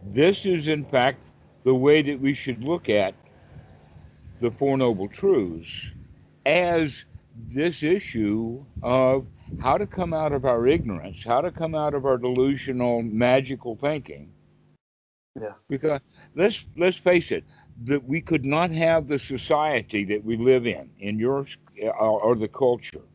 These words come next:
Speaker 1: in your country or any other country, without magical thinking.
Speaker 2: Yeah, for sure.
Speaker 1: And the basic magical thinking that is predominant all over the place is the boogeyman's going to get you.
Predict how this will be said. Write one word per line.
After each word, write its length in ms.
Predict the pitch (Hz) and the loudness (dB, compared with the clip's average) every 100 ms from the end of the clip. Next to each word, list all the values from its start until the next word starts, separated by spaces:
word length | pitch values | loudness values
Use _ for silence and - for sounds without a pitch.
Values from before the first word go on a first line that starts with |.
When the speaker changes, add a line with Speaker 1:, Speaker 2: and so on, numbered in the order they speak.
| _ _ - _ _ | _ _ -20 _ _
Speaker 1:
in 180 | 101 117 | -4 2
your 180 | 135 | 2
country 500 | 131 160 156 160 147 | 2 0 0 -2 2
or 160 | 120 110 | 2 2
any 340 | 120 147 139 | 0 0 2
other 200 | 147 139 | 0 0
country, 460 | 127 110 101 - 123 | -2 -4 -4 -4 -4
without 580 | 113 120 135 131 131 - _ | 0 0 4 4 4 -2 _
magical 720 | 107 117 127 123 117 120 123 | -4 2 4 2 0 -6 -6
thinking. 460 | 113 135 123 92 76 _ _ _ _ _ _ - | -4 -2 -2 -6 -20 _ _ _ _ _ _ -16
Speaker 2:
Yeah, 200 | 107 95 _ | -14 -14 _
for 60 | - | -12
sure. 260 | - 110 - _ _ _ _ _ | -8 -8 -10 _ _ _ _ _
Speaker 1:
And 200 | - 120 | -4 -2
the 60 | 110 | 0
basic 560 | 101 147 180 208 196 | 4 4 4 0 -2
magical 560 | 175 185 185 160 - 156 | -2 0 0 -2 -6 -6
thinking 440 | 170 190 175 113 117 | -2 -2 -2 -2 2
that 200 | 123 127 | 2 4
is 240 | 131 127 | 4 2
predominant 760 | - 135 123 151 185 117 107 113 | 0 2 4 2 0 0 2 2
all 400 | 123 143 160 143 | 2 4 2 2
over 300 | 160 170 113 | 0 0 -6
the 120 | 90 95 | -6 -10
place 460 | - 98 104 - | -2 -2 -2 -2
is 500 | 113 127 139 139 - - - - - | 4 6 6 4 -4 -18 -20 -20 -2
the 140 | 135 | 0
boogeyman's 880 | 120 110 175 190 175 135 123 120 127 | 0 2 4 4 2 0 -2 -2 -4
going 300 | 107 131 127 | -4 -2 -2
to 140 | 117 120 | -4 -6
get 300 | 110 185 139 | 0 -2 0
you. 320 | 107 85 - | -4 -4 -10